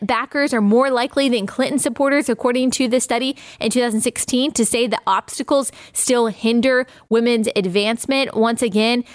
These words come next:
uh, Republicans have changed, uh, hardly at all when it comes to our view on this. And yet,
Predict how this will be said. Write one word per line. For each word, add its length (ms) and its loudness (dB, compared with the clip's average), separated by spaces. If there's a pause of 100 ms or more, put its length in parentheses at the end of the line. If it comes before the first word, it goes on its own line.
(120)
uh, 140 -2
Republicans 680 -2
have 160 -2
changed, 640 -2 (160)
uh, 120 -2
hardly 540 -2 (120)
at 220 -2
all 380 2 (240)
when 140 2
it 80 -6
comes 320 -2
to 160 2
our 160 0
view 320 2
on 260 2
this. 400 2
And 200 4
yet, 380 -2